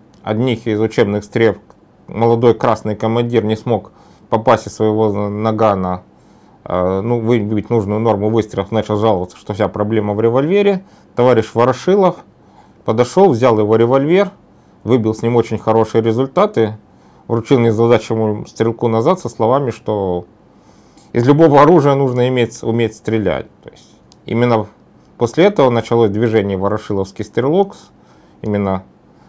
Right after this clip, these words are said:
за-, со значками за меткую стрельбу, с массовой подготовкой населения. И, надо сказать, оно дало свой результат. Э, наган, как известно, был принят на вооружение ещё при царе,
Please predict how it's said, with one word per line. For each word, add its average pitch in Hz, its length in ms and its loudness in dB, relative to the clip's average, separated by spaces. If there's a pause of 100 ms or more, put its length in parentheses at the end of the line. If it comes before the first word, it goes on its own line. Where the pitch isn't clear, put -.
(140)
за-, 101 200 -10
со - 140 -6
значками 110 480 -2
за 101 160 -2
меткую 107 400 -2
стрельбу, 147 480 -2
с 196 100 -8
массовой 104 380 -2
подготовкой 104 640 -4
населения. 151 800 -4 (800)
И, 143 340 -6
надо 131 240 -4
сказать, 123 280 -4
оно 113 160 -2
дало 110 240 0
свой 113 220 -2
результат. 104 540 -6 (640)
Э, 90 200 -6
наган, 165 460 -2
как 123 180 -8
известно, 120 320 -2
был 123 200 -2
принят 120 360 -4
на 110 120 -2
вооружение 117 520 0
ещё 98 380 -4 (560)
при 113 140 0
царе, 170 440 0